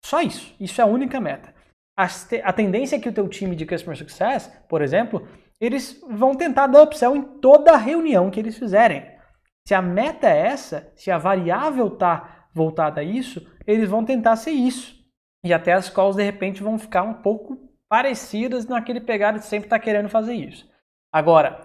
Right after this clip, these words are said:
se você pensa, "Pô, peraí, eu vou fazer um mix aqui das metas que ele tem, das metas que o time tem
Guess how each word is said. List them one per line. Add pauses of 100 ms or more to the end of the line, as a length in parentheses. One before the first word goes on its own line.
(180)
se
você
pensa,
"Pô,
peraí, (140)
eu
vou
fazer
um
mix
aqui (220)
das
metas
que
ele
tem,
das
metas
que
o
time
tem